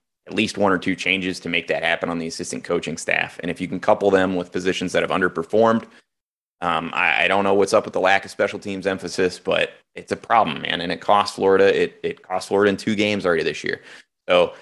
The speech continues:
I don't know what the right answer is for Florida, but I do know that it's gonna be very, very interesting to see how this team bounces back. I do think from the player standpoint, Emory Jones came in last night and said, "Hey, we have one of two choices here. We either bounce back and we say, 'Hey,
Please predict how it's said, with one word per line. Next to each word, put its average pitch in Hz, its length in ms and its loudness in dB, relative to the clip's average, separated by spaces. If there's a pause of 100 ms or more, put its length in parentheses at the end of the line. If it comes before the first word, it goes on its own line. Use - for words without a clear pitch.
(220)
I 147 80 6
don't 165 140 6
know 156 80 8
what 147 120 6
the 139 60 2
right 127 180 8
answer 117 280 2
is 110 100 -2
for 104 80 -12
Florida, 101 340 4
but 92 100 2
I 95 80 4
do 104 160 -2
know 101 140 0
that 92 140 0
it's 90 100 -6
gonna 95 160 -4
be 92 160 -4
very, 98 280 4
very 90 200 0
interesting 90 380 -8
to 85 80 -4
see 87 180 -4
how 85 200 2
this 85 160 0
team 85 200 -4
bounces 85 320 -4
back. 80 320 -2 (280)
I 92 80 0
do 117 220 2
think 123 240 0
from 107 140 -4
the 95 60 -4
player 104 280 4
standpoint, 107 600 -4 (540)
Emory 113 220 2
Jones 110 280 2
came 107 220 -2
in 104 100 -2
last 101 280 -2
night 101 180 -2
and - 100 -12
said, 92 220 2
"Hey, 92 180 4
we 92 140 0
have 90 100 2
one 98 160 -4
of 101 60 -4
two 110 140 -10
choices 82 360 -4
here. 82 260 -4 (640)
We 104 140 0
either 90 140 4
bounce 85 260 0
back 127 300 2
and 98 80 -4
we 87 80 -2
say, 95 200 0
'Hey, 110 260 2